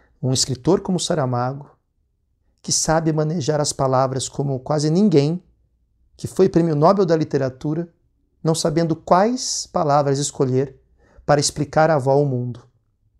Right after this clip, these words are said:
E é triste essa conclusão. Não teremos dito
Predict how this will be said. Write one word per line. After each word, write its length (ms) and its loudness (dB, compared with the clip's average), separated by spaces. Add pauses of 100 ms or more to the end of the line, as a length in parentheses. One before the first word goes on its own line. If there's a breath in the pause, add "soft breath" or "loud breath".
(920)
E 80 -2
é 40 2
triste 340 0
essa 140 -6
conclusão. 640 -6 (600 soft breath)
Não 120 -2
teremos 400 0
dito 480 -6